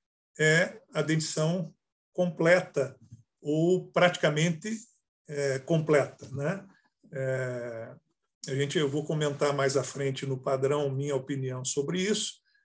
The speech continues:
mas, é, essa é mais uma diferença entre,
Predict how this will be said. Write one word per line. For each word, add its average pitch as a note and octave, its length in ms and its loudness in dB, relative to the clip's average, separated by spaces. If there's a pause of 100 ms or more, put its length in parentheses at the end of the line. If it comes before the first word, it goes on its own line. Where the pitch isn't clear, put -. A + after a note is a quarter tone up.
(320)
mas, E3 720 4 (180)
é, C#3+ 840 8
essa D#3 300 4
é E3+ 40 4
mais E3 280 2
uma F3+ 180 0
diferença E3 720 0
entre, E3 560 -2